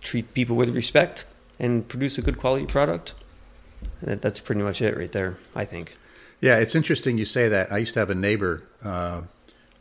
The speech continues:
Speaker 2: that, uh, was in the, uh, home renovation business.
Speaker 1: Mm-hmm.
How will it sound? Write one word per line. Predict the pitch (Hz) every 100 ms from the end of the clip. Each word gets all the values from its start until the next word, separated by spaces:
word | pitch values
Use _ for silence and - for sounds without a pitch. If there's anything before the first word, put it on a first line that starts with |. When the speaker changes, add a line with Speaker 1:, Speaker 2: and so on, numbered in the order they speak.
| -
Speaker 2:
that, | 107 90 - - - - -
uh, | 98 95
was | 117 107 95
in | 110 101 98
the, | 92 92 101
uh, | 92 85
home | - 127 113
renovation | 113 107 117 147 - 98
business. | 85 90 - - - - 147
Speaker 1:
Mm-hmm. | 131